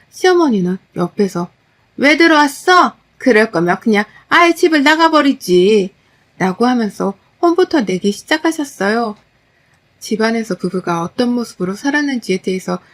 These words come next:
잘 알지도 못하시면서 저를 보자마자 무슨 대역죄라도 저지른 죄인을 보는 마냥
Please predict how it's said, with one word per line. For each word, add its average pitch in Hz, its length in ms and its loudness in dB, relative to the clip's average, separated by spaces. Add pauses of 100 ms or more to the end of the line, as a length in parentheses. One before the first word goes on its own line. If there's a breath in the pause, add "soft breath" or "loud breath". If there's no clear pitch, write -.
(120 soft breath)
잘 180 200 -6
알지도 190 360 -4
못하시면서 208 800 -6 (340 soft breath)
저를 185 280 -4
보자마자 190 720 -4 (320 soft breath)
무슨 302 360 2
대역죄라도 247 760 0
저지른 196 500 -6
죄인을 196 380 -4
보는 196 380 -4
마냥 185 340 -4